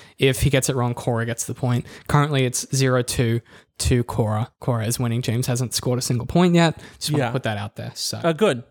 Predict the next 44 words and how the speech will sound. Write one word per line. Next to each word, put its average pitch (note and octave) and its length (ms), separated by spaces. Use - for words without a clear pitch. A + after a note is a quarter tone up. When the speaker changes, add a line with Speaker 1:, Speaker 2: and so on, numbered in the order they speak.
Speaker 1:
Yeah. A#2+ 180
Speaker 2:
That's D3 220
good E3 200
to C3+ 100
sort C3 180
of B2 140
Speaker 1:
Really C#3 100
Speaker 2:
just, B2 160
um, A#2 80
Speaker 1:
flag B2 280
that A#2+ 100
you're A#2 260
really C3 160
Speaker 2:
yeah, A#2 160
rub B2 220
those A#2 220
numbers A#2 280
in A2+ 60
my A2 100
face. A2 220
Speaker 1:
really, B2 80
Speaker 2:
Good, A#2+ 100
good, B2+ 80
Speaker 1:
really C#3 340
Speaker 2:
good, D3 140
good, - 0
good, D3 120
good, C3+ 100
Speaker 1:
drive B2 340
Speaker 2:
good. C3 120
Speaker 1:
it B2 40
in A#2+ 280
Speaker 2:
Yeah. C3+ 200
Speaker 1:
some - 200
salt. - 480
Speaker 2:
Nice. B2+ 440
Speaker 1:
Uh, D#3 160
so D#3+ 120
the F3+ 80
question A3+ 340
this E3+ 240
week, D3 400
uh, C3 240
is, C3+ 480